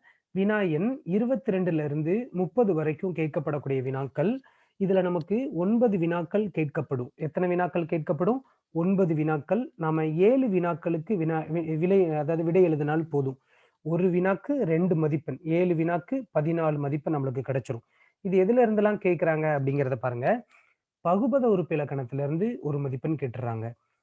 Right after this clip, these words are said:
புணர்ச்சியில இருந்து ஒண்ணு கேட்டுறாங்க. நம்ம நாலு மார்க் இதுல எடுத்துடலாம். மீதி இருக்கக்கூடிய பத்து மார்க் தான் நம்ம எடுக்கணும். அது மொழித்திறன் பயிற்சி. கீழே கொடுக்கக்கூடிய அந்த பத்து பக்கங்களை நீங்க படிச்சிட்டீங்கனாலே போதும். நம்ம எளிதாக அந்த மார்க் என்ன செஞ்சிடலாம்? எடுத்துடலாம்.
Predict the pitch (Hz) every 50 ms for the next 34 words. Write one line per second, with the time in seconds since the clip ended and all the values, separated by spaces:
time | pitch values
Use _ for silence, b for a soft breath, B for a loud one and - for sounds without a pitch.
0 | _ _ _ - 196 208 240 214 - - 226 190 175 165 147 156 156 147 185 226
1 | 254 277 - _ - 156 156 151 135 135 139 117 127 131 131 131 131 151 196 226
2 | 233 - b b b b b b - 170 165 170 175 160 156 160 165 175 160 156
3 | 156 156 156 - 151 135 131 127 127 120 - - 127 127 123 - - 165 190 214
4 | 208 220 202 170 202 156 185 160 156 143 - - 151 143 - - 254 208 180 165
5 | 156 139 156 160 170 160 143 139 135 139 131 135 127 117 - _ _ _ _ _
6 | _ - 156 143 160 202 254 269 220 185 175 196 233 254 202 - 233 208 202 196
7 | 156 - 151 147 143 139 120 - - 147 143 - _ - - 214 233 240 220 175
8 | - 170 165 156 180 156 - 165 160 160 151 147 143 135 - 147 139 - - -
9 | - 151 147 208 202 202 190 180 165 156 151 143 131 - 143 151 139 - - 156
10 | 156 147 139 139 139 147 143 - 139 139 151 208 254 254 b b b b b b
11 | b - 160 170 175 170 160 160 160 180 165 185 180 170 175 165 156 151 143 147
12 | 151 156 147 156 147 151 143 - 160 151 151 139 139 139 123 110 _ _ _ _
13 | _ _ 127 127 127 120 - 120 117 117 117